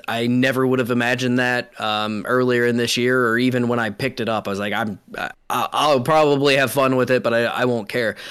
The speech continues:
Um, I've actually thoroughly enjoyed it, and I, I can't sit here and recommend it to everyone because it is certainly not a game for everyone.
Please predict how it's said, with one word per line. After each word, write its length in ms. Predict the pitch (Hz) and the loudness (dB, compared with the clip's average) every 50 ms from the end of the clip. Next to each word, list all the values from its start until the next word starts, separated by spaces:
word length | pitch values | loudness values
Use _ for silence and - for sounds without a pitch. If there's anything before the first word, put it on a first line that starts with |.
| - - - - | -18 -18 -16 -8
Um, 460 | - 95 104 104 107 110 113 107 - - - | -6 -4 -2 0 0 -2 -2 -4 -6 -8 -6
I've 240 | 110 120 113 - - - | -4 -4 -4 -4 -4 -4
actually 480 | 131 127 123 - 123 117 107 101 101 104 123 _ _ _ - - | -2 -2 -2 -2 -2 -2 -2 -4 -6 -10 -14 _ _ _ 0 2
thoroughly 440 | 208 180 165 160 147 143 135 131 | 4 6 6 6 6 6 6 6
enjoyed 360 | 120 117 104 113 117 110 107 104 | 4 4 2 2 2 2 2 2
it, 220 | 101 92 - - - | 0 -2 -2 -4 -6
and 520 | 95 107 110 110 110 110 104 104 98 - - _ _ - | -4 -2 -2 -2 -2 -2 -2 -2 -4 -6 -12 _ _ -4
I, 200 | 117 135 127 - - - - - | -2 -2 -2 -4 -6 -20 -8 -6
I 60 | 135 | -6
can't 300 | 139 - - 240 196 - | -4 0 0 0 0 0
sit 180 | - - 208 143 | 2 2 2 4
here 140 | 151 165 160 | 4 4 4
and 220 | 143 127 117 - - _ - | 4 4 2 0 -6 _ 0
recommend 460 | 139 151 165 165 147 143 139 143 139 | 2 2 2 2 0 0 2 2 2
it 120 | 135 123 - | 0 0 0
to 60 | 117 | 0
everyone 460 | 87 120 117 120 113 107 104 107 101 | -2 0 0 0 -2 -2 -2 -2 -4
because 220 | 101 101 127 110 110 | -4 -4 -4 -2 -2
it 120 | 120 110 123 | 0 0 0
is 140 | 113 104 110 113 | -2 -2 -4 -4
certainly 440 | - - - 165 139 123 127 123 120 | -2 0 0 0 0 0 0 0 2
not 180 | 120 117 117 | 2 2 2
a 40 | 113 | 0
game 280 | 101 117 113 110 107 104 | 0 0 -2 0 -2 -4
for 380 | - - - 117 113 101 - - | -4 -2 0 0 0 0 -2 -4
everyone. 540 | 110 104 87 92 95 95 92 90 87 80 | -6 -4 -4 -4 -4 -2 -2 -4 -6 -8